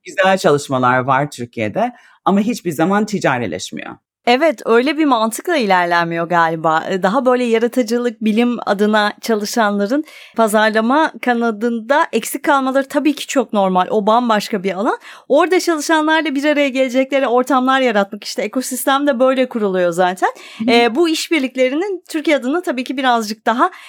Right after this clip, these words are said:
Speaker 2: e, sağlam hale gelmesi, birazcık daha gelişmesi lazım ki o güzel çalışmaları hem Türkiye görsün hem dünya görsün.
Speaker 1: Dünya görsün. Şey de oluyor tabii ki,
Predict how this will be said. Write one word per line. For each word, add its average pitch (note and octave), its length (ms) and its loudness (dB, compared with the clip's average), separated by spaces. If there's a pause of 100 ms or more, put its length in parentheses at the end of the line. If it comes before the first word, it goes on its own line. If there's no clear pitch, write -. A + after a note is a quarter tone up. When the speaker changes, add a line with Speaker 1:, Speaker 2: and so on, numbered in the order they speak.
(120)
Speaker 2:
e, G#3+ 260 2
sağlam B3+ 500 2
hale A3 300 2
gelmesi, F#3+ 540 0
birazcık G#3 440 -2
daha A3+ 180 0
gelişmesi A#3 600 -6
lazım B3 340 -2
ki D#4+ 180 -2
o B3+ 280 -2
güzel C4 380 0
çalışmaları A#3 840 -2 (280)
hem C#4+ 200 2
Türkiye C#4 380 2
görsün A3+ 480 0
hem B3+ 200 -4
dünya A#3 360 2
görsün. F#3+ 480 -2
Speaker 1:
Dünya C#3 360 -2
görsün. C#3 440 -16 (320)
Şey A#3+ 320 0
de A#3+ 80 4
oluyor E3+ 400 2
tabii D#3 200 -2
ki, - 120 -20